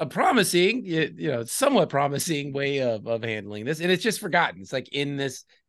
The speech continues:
this, uh, uh, a, a vacuum for this episode. Um, but anything that gives you a backstory about one of our,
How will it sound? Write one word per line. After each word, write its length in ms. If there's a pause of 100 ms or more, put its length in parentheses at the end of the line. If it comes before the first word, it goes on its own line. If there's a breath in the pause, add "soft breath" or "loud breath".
(180)
this, 340
uh, 40 (840)
uh, 80 (220)
a, 60
a 20
vacuum 500
for 120
this 160
episode. 520 (440 loud breath)
Um, 200
but 280 (540)
anything 440
that 200
gives 220
you 120
a 40
backstory 520
about 220
one 100
of 100
our, 300